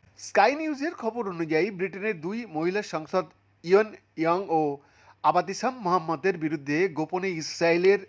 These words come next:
নিরাপত্তা বাহিনীর কার্যকলাপ নথিভুক্ত করা এবং ইসরায়েল বিরোধী ঘৃণা ছড়িয়ে দেওয়ার অভিযোগ ওঠে। আর সেই অভিযোগেই তাদের ইসরায়েলে আটক করা হয়েছে, এমনকি ইসরায়েলে তাদের প্রবেশও নিষেধাজ্ঞা জারি করা হয়েছে।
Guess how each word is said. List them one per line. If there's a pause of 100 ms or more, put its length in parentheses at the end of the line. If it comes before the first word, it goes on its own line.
নিরাপত্তা
বাহিনীর
কার্যকলাপ (640)
নথিভুক্ত
করা (540)
এবং
ইসরায়েল
বিরোধী
ঘৃণা
ছড়িয়ে
দেওয়ার
অভিযোগ
ওঠে। (300)
আর
সেই
অভিযোগেই
তাদের (100)
ইসরায়েলে
আটক
করা
হয়েছে,
এমনকি (600)
ইসরায়েলে
তাদের
প্রবেশও
নিষেধাজ্ঞা
জারি
করা
হয়েছে।